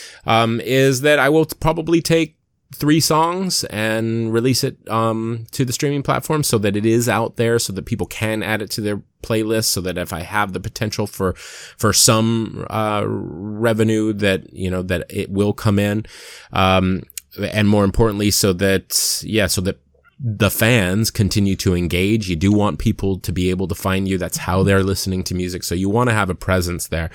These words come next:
but you don't wanna take away the incentive to buy the album or sign up to your, your membership site or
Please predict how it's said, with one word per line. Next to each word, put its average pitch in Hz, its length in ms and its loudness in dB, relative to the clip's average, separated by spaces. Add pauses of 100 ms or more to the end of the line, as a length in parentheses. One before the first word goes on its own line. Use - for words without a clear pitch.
(360)
but 104 200 2
you 104 120 4
don't 107 160 4
wanna 101 220 2
take 98 260 0
away 95 380 0
the 95 160 0
incentive 98 760 2
to 98 80 -2
buy 95 200 2
the 92 160 0
album 117 600 2
or 80 260 -4
sign 98 260 -2
up 95 160 -4
to - 120 -6
your, 87 420 0
your 85 260 -6
membership 107 480 -2
site 104 260 -2
or 92 240 -2